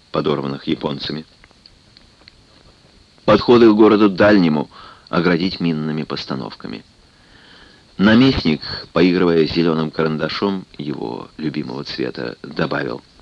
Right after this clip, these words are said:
«Не рисковать. Дабы сохранить дорогостоящие броненосцы,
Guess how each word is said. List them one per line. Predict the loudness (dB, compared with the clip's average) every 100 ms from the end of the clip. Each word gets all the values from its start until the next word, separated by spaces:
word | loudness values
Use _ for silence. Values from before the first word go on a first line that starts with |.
| _ _ _ -8
«Не | -2 0 2 4 4
рисковать. | 4 2 0 -4 0 2 4 2 0 -4 -14 -16 _ _ _ -20 -20 -18 -6
Дабы | 2 4 6 6
сохранить | 4 0 0 0 0 -2 -6
дорогостоящие | -2 0 0 -2 2 2 2 0
броненосцы, | 0 0 0 0 0 -2 -4 -6